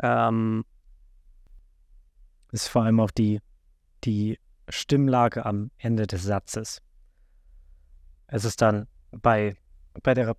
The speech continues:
Speaker 2: beim Rapportbrechen entsprechend, äh, „Dreh dich mal um.“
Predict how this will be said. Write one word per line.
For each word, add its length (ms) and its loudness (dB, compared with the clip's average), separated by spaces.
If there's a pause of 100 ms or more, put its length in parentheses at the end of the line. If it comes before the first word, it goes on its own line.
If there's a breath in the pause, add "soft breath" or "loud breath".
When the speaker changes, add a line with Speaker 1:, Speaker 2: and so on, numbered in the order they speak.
Speaker 2:
beim 280 -2
Rapportbrechen 800 -2 (160)
entsprechend, 600 -4 (640)
äh, 160 -4
„Dreh 180 4
dich 140 -4
mal 180 2 (120)
um.“ 340 2